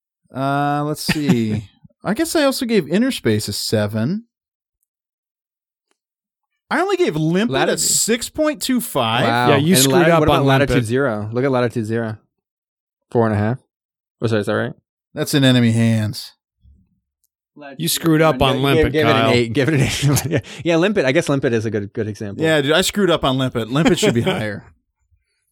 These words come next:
Speaker 1: I can't believe I only gave The Abyss a seven two five.
Speaker 2: Yeah, 'cause you were all fucking wrong about that. I think I gave the highest one of that, didn't I?
Speaker 1: Yeah, yeah, you're sitting there on an eight.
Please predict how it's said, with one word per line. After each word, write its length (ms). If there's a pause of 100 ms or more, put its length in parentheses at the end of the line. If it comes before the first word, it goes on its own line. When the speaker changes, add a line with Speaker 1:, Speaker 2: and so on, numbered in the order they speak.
(1160)
Speaker 1:
I 80
can't 180
believe 160
I 60
only 160
gave 200
The 80
Abyss 300
a 20
seven 300
two 160
five. 400 (1160)
Speaker 2:
Yeah, 220 (100)
'cause 140
you 100
were 80
all 200
fucking 280
wrong 220
about 220
that. 100
I 60
think 160
I 60
gave 340
the 160
highest 340
one 140
of 80
that, 160
didn't 200
I? 200
Speaker 1:
Yeah, 260
yeah, 320
you're 140
sitting 220
there 140
on 200
an 80
eight. 340